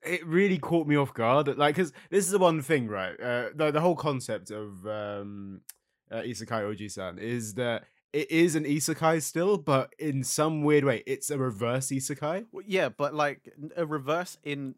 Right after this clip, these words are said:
Speaker 2: a different way than we're used to as well. 'Cause, you know, like, if you say reverse isekai, they, people think, "Oh, you're the villain now." It's like, no, no, no, no, no, no, no. Like, proper reverse. Like, he, Oji-san or the uncle was isekai'd.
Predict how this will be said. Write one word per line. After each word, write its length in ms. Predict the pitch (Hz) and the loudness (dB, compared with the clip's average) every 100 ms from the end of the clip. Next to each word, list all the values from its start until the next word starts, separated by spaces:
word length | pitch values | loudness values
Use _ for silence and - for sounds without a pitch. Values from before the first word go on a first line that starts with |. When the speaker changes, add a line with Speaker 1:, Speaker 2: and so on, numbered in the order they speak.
| - | -12
Speaker 2:
a 80 | |
different 480 | 131 - 139 - 127 | -12 -8 -8 -8 -10
way 220 | 123 123 | -4 -4
than 180 | 117 117 | -4 -6
we're 140 | 113 107 | -8 -10
used 300 | 113 117 - | -10 -12 -14
to 180 | - | -14
as 100 | 110 | -12
well. 200 | 110 110 | -10 -10
'Cause, 180 | - 120 | -10 -12
you 80 | 131 | -8
know, 140 | 143 | -4
like, 260 | 139 127 110 _ | -2 -4 -4 _
if 180 | 143 135 | -14 -12
you 80 | 143 | -10
say 180 | - 135 | -8 -6
reverse 460 | 113 107 113 113 | -8 -6 -6 -6
isekai, 420 | - - 113 101 95 | -10 -16 -14 -12 -10
they, 140 | 104 - _ _ - | -12 -14 _ _ -16
people 240 | 113 110 | -14 -14
think, 200 | 107 107 - | -14 -14 -6
"Oh, 220 | 147 123 | -4 -4
you're 200 | 117 160 | -4 -6
the 120 | 139 | -6
villain 360 | 113 147 135 110 | -8 -4 -4 -6
now." 220 | 101 98 | -10 -12
It's 100 | 120 | -12
like, 180 | 107 - | -12 -12
no, 240 | 143 147 143 | -8 -4 -2
no, 160 | 139 | -2
no, 160 | 131 123 | -4 -4
no, 200 | 117 113 | -4 -6
no, 160 | 107 104 | -6 -8
no, 180 | 98 | -10
no. 180 | 104 - 65 | -12 -14 -14
Like, 240 | 73 73 _ _ | -14 -14 _ _
proper 380 | - 151 - 127 | -2 -2 -2 -6
reverse. 480 | 113 110 107 98 | -6 -6 -6 -8
Like, 340 | 110 101 - _ _ | -10 -12 -12 _ _
he, 280 | - 170 190 | -10 -10 -6
Oji-san 720 | 165 185 160 151 165 143 127 120 | -4 -4 -4 -6 -4 -4 -6 -8
or 180 | 127 117 | -8 -6
the 160 | 120 | -4
uncle 540 | 135 143 135 107 98 - _ _ _ _ _ _ | -6 -6 -8 -8 -8 -14 _ _ _ _ _ _
was 480 | 107 120 156 151 - | -10 -2 0 0 -6
isekai'd. 580 | 151 135 117 107 80 57 | -10 -10 -12 -12 -14 -14